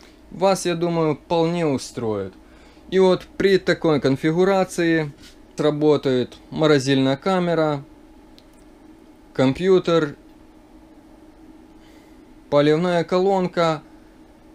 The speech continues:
и нагревательный бойлер тоже мы иногда включаем.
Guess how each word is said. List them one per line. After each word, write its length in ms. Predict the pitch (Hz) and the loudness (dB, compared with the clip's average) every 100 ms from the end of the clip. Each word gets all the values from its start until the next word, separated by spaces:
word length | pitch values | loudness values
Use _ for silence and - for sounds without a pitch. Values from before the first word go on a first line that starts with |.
| - - - - | -20 -20 -20 -14
и 480 | 170 190 185 170 156 135 - | -6 -2 0 2 0 -4 -10
нагревательный 880 | 135 139 135 139 143 143 139 131 123 | -6 -4 0 0 0 0 0 0 0
бойлер 420 | 117 139 131 120 | 0 0 2 0
тоже 400 | - 131 123 117 | -4 -4 -4 -4
мы 240 | 113 110 | -4 -4
иногда 360 | 107 104 104 104 | -6 -8 -8 -8
включаем. 560 | 101 101 98 - - | -8 -12 -12 -14 -16